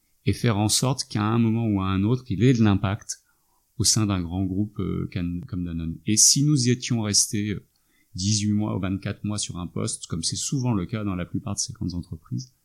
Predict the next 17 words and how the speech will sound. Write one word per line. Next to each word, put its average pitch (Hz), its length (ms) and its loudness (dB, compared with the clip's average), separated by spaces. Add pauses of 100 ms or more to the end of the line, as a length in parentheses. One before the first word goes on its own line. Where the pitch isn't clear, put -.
(460)
nous 101 120 6
n'aurions 120 640 6
probablement 98 680 0
pas 98 240 0
eu 110 200 2 (640)
l'impact 98 720 -2 (480)
et 135 220 4
la 110 120 2
possibilité 98 640 -2
de 101 60 -16
transformer 90 460 -6
Danone 95 300 -2
comme 90 260 -2
nous 87 120 -2
l'avons 82 260 -4
fait. - 180 -14 (760)
Donc, 107 300 2